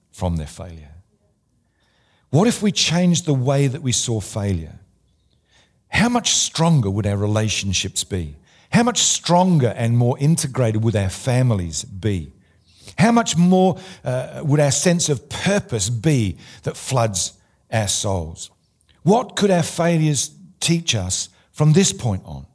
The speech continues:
Some of you have got some homework to do because th-, there's things that as I've been talking about failure,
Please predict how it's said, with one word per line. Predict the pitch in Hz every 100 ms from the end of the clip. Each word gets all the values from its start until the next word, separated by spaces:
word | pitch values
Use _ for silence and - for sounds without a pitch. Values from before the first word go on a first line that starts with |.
| _ _ _ _ _ _
Some | - 196 233
of | 165
you |
have | 139
got | 120 -
some | 131
homework | 101 123 151 127 107
to | 95
do | 80 - - _ _ _ _ _ _ _ -
because | 127 151 120 - - _ - 135
th-, | 147
there's | 156 151 -
things | - 196 214 165
that | 139
as | 127 135
I've | 107
been | 123 117
talking | 135 196 175 185
about | 131 110
failure, | - - 160 170 107 82